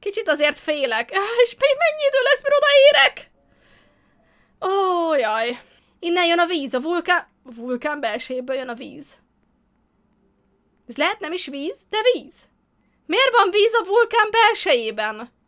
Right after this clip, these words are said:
Wow, itt ilyen nagy gombák is vannak. Mondom, tiszta Minecraft. <laughs> Sokat inspirálódtak szerintem belőle. De aztán lehet, hogy ezek csak nagyon rossz ízű nyalókák. Végül is az is passzolna egy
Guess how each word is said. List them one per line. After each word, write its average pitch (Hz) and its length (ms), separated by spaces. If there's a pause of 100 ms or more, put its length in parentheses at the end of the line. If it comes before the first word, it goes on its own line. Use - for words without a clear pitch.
(180)
Wow, 247 580
itt - 320
ilyen 277 140
nagy 320 200
gombák 269 480
is 262 160
vannak. 262 280
Mondom, 453 220
tiszta 302 260
Minecraft. 240 640 (200)
<laughs> - 580
Sokat 427 340
inspirálódtak 247 960
szerintem 240 580
belőle. 226 480 (240)
De 294 120
aztán 359 300
lehet, 359 240
hogy 269 120
ezek 269 180
csak - 160
nagyon 302 280
rossz - 200
ízű 262 160
nyalókák. 247 840 (840)
Végül 254 240
is 277 100
az 311 100
is 285 120
passzolna 254 580
egy 247 360